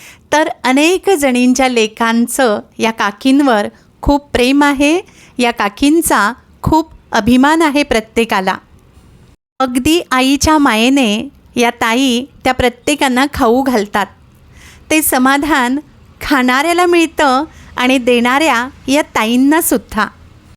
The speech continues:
मंडळी, एक गंमत सांगू का? या ताई या सर्व मुलांकडे लक्षही तितकंच ठेवतात. त्यांना माहीत असतं ही मुलं कशी आहेत, कसे वागतात.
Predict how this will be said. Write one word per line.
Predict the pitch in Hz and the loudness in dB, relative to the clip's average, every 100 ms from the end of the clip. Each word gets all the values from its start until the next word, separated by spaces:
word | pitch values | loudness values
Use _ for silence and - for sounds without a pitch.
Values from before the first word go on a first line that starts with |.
| _ _ | _ _
मंडळी, | 247 240 240 285 311 277 302 285 254 | -4 -2 0 0 0 -2 -4 -6 -6
एक | 247 254 | -2 0
गंमत | 247 247 269 - | 0 2 0 -2
सांगू | 311 302 330 | 0 0 0
का? | 349 277 269 349 - - - - - - | 0 0 0 -4 -14 -20 -20 -20 -20 -6
या | 254 262 302 | -2 0 0
ताई | 320 262 269 285 262 294 - _ 262 | 0 -2 0 -2 -2 -6 -16 _ -2
या | 285 302 | 0 -2
सर्व | - 320 320 349 | -2 0 0 0
मुलांकडे | 349 339 269 285 294 302 254 262 - | 0 0 0 0 -2 0 0 -2 -4
लक्षही | 277 277 - - 320 330 | -2 -2 -2 -4 -2 0
तितकंच | 339 330 - 294 285 | 0 -2 -2 -2 -2
ठेवतात. | - 254 226 202 190 _ - - - - - | -2 -4 -2 -6 -6 _ -20 -20 -20 -10 -2
त्यांना | 269 302 | 0 2
माहीत | 339 311 294 311 | 0 0 -2 0
असतं | 359 - 330 208 - _ - | -2 -2 -2 -4 -6 _ -8
ही | 269 | 0
मुलं | 277 277 240 269 240 254 - - | 2 2 2 2 2 -2 -6 -2
कशी | 240 - 302 | -2 0 0
आहेत, | 254 214 190 185 - _ _ - | -2 -2 -4 -6 -10 _ _ -6
कसे | 247 240 294 | -4 -2 -2
वागतात. | 320 202 - - 190 180 | 0 -2 -6 -4 -4 -4